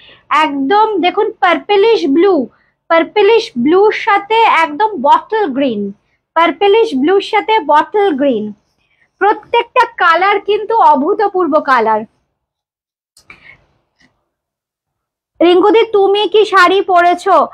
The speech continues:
রিঙ্কুদি, আমি পরেছি ব্যাঙ্গালোর সিল্কে কাঁথা স্টিচ।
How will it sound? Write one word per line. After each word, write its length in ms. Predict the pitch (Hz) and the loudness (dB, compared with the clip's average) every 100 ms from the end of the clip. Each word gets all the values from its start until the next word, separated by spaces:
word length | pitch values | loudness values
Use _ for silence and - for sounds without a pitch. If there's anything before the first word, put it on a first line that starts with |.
| - _ | -16 _
রিঙ্কুদি, 520 | 320 349 415 415 427 440 | -4 -2 -2 0 2 4
আমি 260 | 381 370 | 4 2
পরেছি 680 | 359 392 392 392 - 403 427 | 0 2 2 0 -2 -4 -2
ব্যাঙ্গালোর 460 | 320 320 339 370 | 0 0 0 -2
সিল্কে 480 | 381 403 370 - 392 | -4 -6 -6 -4 -4
কাঁথা 540 | 392 330 339 339 381 381 | 0 0 0 0 -2 -2
স্টিচ। 580 | - 302 196 - - | -4 -6 -6 -12 -20